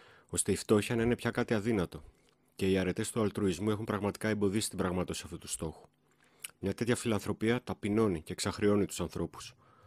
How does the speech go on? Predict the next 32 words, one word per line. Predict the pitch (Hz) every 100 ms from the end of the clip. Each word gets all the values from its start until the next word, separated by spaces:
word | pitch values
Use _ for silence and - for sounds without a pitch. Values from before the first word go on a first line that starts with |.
| - -
Έχουν | 117 127
σαφώς | 120 104 117
δίκιο. | 107 117 78 - _ _
Η | 87
φιλανθρωπία | 104 92 - 90 113 117
δημιουργεί | 113 101 110
πληθώρα | 113 92 117 104
αμαρτιών. | 87 80 82 82 - _ _ _ _ - - - - _
Μας | 92 95
λένε | 135
συχνά | 135 - 131
πως | 131 117
οι |
φτωχοί | - 110 -
νιώθουν | 127 120 131
ευγνωμοσύνη | 117 117 101 - 131
για | 101
τη | 87
φιλανθρωπία. | - 87 - 85 82 78 - - - - _ _ _ _ _ _ _ _ -
Αναμφίβολα, | 95 92 - 135 104 90
μερικοί | 92 90 -
νιώθουν, | 113 120 - 80 73 - -
αλλά | - 95
οι | 95
καλύτεροι | 95 101 - 113
μεταξύ | 107 98 -
των | 110
φτωχών | 104 113 - 120
δεν | 110
αισθάνονται | 113 - 117 117
ποτέ | 101 110
ευγνωμοσύνη. | 107 90 85 78 - 80